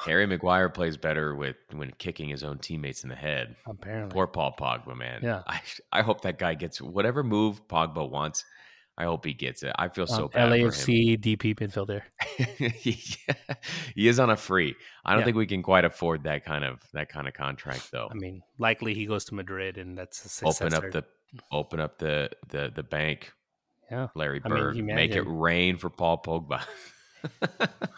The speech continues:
Speaker 2: So we'll see. I mean, but yeah, o-, obviously, I think that, that, that's probably where you go. I mean, you, anytime that we go, we, we're playing in some of these Eastern Conference teams, right? Obviously, you don't wanna take him lightly, but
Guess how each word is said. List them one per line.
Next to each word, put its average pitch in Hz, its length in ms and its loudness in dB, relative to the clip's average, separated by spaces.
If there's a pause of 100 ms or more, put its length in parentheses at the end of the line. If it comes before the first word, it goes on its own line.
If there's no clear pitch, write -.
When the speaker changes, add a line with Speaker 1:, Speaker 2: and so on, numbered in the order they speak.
(1040)
Speaker 2:
So 98 480 -2
we'll 170 180 6
see. 123 260 2
I 131 60 2
mean, 135 160 4
but 127 140 6
yeah, 98 220 0
o-, 123 160 -8
obviously, 127 580 0 (500)
I 123 80 -2
think - 520 -2 (460)
that, 113 320 0 (720)
that, 110 240 0 (640)
that's 120 220 -6
probably 110 680 -2
where 101 200 -2
you 101 240 -4
go. 104 160 4
I 104 120 2
mean, 107 260 -4
you, 107 120 -10 (180)
anytime 120 420 -2
that 107 100 -2
we 104 100 -4
go, 107 400 -2 (540)
we, 117 280 -4
we're 113 100 -6
playing 117 300 -6
in 107 100 -6
some 110 140 -6
of 104 60 -8
these 98 160 -14
Eastern 110 300 -12
Conference 113 380 -12
teams, 113 340 -12 (120)
right? 110 100 -6
Obviously, 113 280 -6
you 110 40 0
don't 107 120 0
wanna 104 160 0
take 104 200 -8
him 98 140 -4
lightly, 120 260 -4
but 107 240 -4